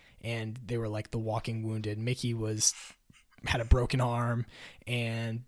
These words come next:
Donna had just had surgery. She had to, like, sit in a chair on stage to perform. So kind of an interesting time.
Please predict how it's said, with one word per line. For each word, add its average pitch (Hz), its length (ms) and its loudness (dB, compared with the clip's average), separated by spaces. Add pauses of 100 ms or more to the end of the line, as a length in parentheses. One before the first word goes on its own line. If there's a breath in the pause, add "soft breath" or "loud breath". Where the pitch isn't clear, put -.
Donna 127 300 2
had 123 140 2
just 127 200 4
had 120 140 2
surgery. 120 800 2
She - 200 4
had 120 180 -2
to, 117 80 -2 (200)
like, 104 180 -4
sit 131 160 2
in 110 60 -4
a 107 60 -2
chair 120 360 2
on 113 120 -2
stage 117 440 0
to 127 100 -2
perform. 117 520 -4 (440 soft breath)
So - 160 2
kind 160 180 6
of 151 80 8
an 139 240 6
interesting 120 920 0 (120)
time. 113 520 -4